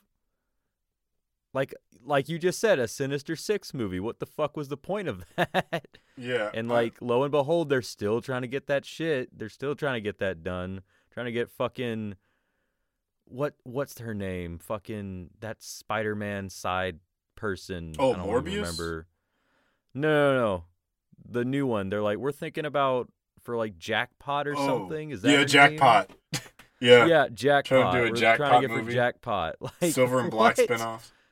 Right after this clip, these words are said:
Speaker 2: It ju-,
Speaker 1: <laughs> What are you,
Speaker 2: it,
Speaker 1: what are
Speaker 2: I
Speaker 1: you
Speaker 2: think
Speaker 1: talking
Speaker 2: the,
Speaker 1: about?
Speaker 2: I think the way that Sony will make me eat my fucking words is if it's, like, Tom Holland for thirty minutes to set up that they actually cast, like, adult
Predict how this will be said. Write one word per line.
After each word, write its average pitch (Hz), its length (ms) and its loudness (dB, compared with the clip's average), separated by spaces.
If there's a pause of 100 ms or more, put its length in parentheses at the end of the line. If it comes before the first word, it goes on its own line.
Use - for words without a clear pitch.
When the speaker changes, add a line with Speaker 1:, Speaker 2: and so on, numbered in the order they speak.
(260)
Speaker 2:
It 139 120 -2
ju-, 147 220 -4 (220)
Speaker 1:
<laughs> - 220 -16
What 214 200 0
are 226 40 2
you, 247 140 2
Speaker 2:
it, - 180 -2
Speaker 1:
what - 160 -4
are 226 40 4
Speaker 2:
I - 40 6
Speaker 1:
you 262 60 4
Speaker 2:
think 269 200 6
Speaker 1:
talking 262 200 4
Speaker 2:
the, 202 280 0
Speaker 1:
about? 185 380 -2 (1120)
Speaker 2:
I 127 120 4
think 170 400 0
the 147 100 2
way 123 420 4
that 120 200 -4
Sony 123 420 0
will 113 220 -4
make 110 240 -4
me 98 300 -10
eat 135 240 -4
my 92 180 -10
fucking - 420 -4
words 95 400 -4 (420)
is 120 140 -4
if 127 200 0
it's, - 260 -4
like, 110 360 0
Tom 131 360 4
Holland 123 580 2 (520)
for 123 160 0
thirty 123 420 0
minutes - 640 -8 (220)
to 127 160 -2
set 127 360 2
up 117 320 -4
that 107 280 -4
they 120 200 0
actually 120 500 0
cast, 110 500 0
like, 104 220 -2
adult 104 460 -2